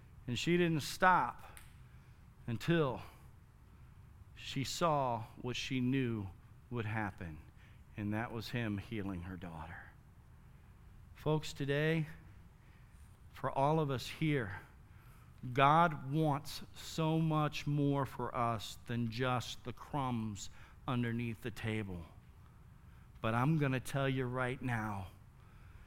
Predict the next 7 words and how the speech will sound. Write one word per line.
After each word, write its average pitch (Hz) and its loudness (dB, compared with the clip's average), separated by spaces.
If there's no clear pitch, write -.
if 104 -4
we 131 0
can 110 -2
just 123 0
get 117 -2
the - -8
crumbs 107 -4